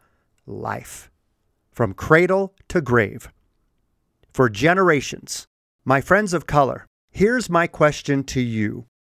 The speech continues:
Why? Why has this happened? What you don't realize is this government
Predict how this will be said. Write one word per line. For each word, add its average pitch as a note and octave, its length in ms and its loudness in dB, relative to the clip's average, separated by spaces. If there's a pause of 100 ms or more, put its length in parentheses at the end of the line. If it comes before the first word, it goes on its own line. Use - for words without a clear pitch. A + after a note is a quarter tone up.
(100)
Why? B2+ 520 0 (240)
Why C#3+ 200 2
has F3 160 -2
this D3 160 -4
happened? C#3 480 -6 (320)
What F#3+ 220 4
you A#3 160 0
don't F3+ 320 2
realize B2 720 0
is B2+ 240 -2
this D#3+ 220 -2
government B2+ 760 0